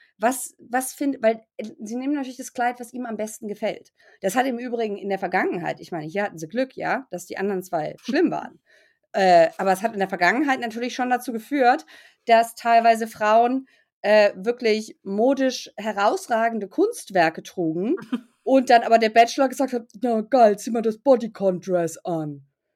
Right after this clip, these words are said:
Speaker 1: So.
Speaker 2: Also es ist, es ist
Speaker 1: Mhm.
Speaker 2: wieder falsche Botschaften und Signale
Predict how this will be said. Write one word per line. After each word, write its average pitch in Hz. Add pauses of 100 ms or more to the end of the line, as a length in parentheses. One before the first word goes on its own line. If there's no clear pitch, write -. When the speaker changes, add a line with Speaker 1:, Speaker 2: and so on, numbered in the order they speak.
(520)
Speaker 1:
So. 151 (440)
Speaker 2:
Also 214
es 262
ist, 294
es 240
ist 214
Speaker 1:
Mhm. 214
Speaker 2:
wieder 254
falsche 269
Botschaften 247
und 220
Signale 208